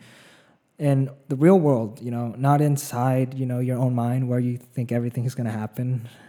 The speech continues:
on its own, and it, it does, but it doesn't. And in the real world, you have to take action. That's the only thing that things become created.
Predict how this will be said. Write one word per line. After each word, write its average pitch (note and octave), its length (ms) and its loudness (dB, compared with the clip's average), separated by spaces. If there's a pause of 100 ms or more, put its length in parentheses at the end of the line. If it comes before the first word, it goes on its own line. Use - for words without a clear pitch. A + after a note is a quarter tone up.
(300)
on B2+ 160 -4
its A2+ 200 -6
own, B2 260 -4
and A#2+ 400 -8
it, C3 80 -10 (140)
it B2 80 -8
does, B2 240 0
but B2 140 -2
it A2 80 -6
doesn't. E3 340 -6 (360)
And C#3+ 120 2
in E3 80 8
the D#3 60 6
real D3 220 4
world, D3 240 2
you C3 120 0
have C3 240 -2
to C3 440 -2 (640)
take B2+ 160 -8
action. - 400 -10 (880)
That's B2+ 280 -2
the C3 60 2
only C3 180 2
thing C3+ 160 0
that B2 180 -2
things B2+ 400 -4
become C3 280 -4
created. C3+ 380 -6